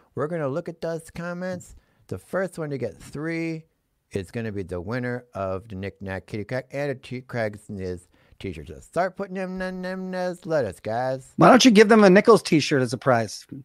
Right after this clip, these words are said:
Speaker 1: Well, we, we, we don't have, we have a limited supply because we can't buy too many.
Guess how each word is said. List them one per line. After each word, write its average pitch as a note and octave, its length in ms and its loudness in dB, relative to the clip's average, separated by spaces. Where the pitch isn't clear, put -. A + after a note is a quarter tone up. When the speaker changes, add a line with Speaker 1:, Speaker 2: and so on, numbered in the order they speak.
Speaker 1:
Well, F#3 200 -2
we, F3+ 160 -4
we, E3 200 -6
we D#3 320 -8
don't G3 180 -6
have, F3 180 -8
we C#3+ 120 -8
have E3 100 -8
a D3 60 -2
limited F3 440 -6
supply C3 300 -6
because A2 280 -8
we A#2+ 80 -8
can't C#3+ 320 -12
buy A#2 180 -2
too B2 300 -12
many. G#2+ 440 -6